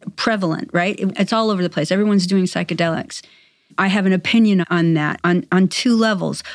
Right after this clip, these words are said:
One, it's being used for psychedelic therapy, which I think on some level is really good because what they're finding is it disrupts the default network. But what is happening in the psychedelic therapy venue or whatever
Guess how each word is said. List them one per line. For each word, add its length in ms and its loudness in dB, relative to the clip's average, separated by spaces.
One, 320 2
it's 160 -2
being 240 4
used 220 0
for 80 -4
psychedelic 560 -2
therapy, 560 -6
which 200 0
I 120 0
think 340 0
on 180 2
some 280 2
level 240 0
is 220 0
really 260 0
good 260 -2
because 240 -4
what 120 -2
they're 100 -2
finding 460 0
is 180 -2
it 140 -2
disrupts 440 -4
the 60 -2
default 460 -2
network. 480 -2
But 280 -2
what 240 0
is 140 0
happening 420 0
in 80 4
the 60 2
psychedelic 680 -2
therapy 920 -2
venue 640 2
or 120 0
whatever 540 0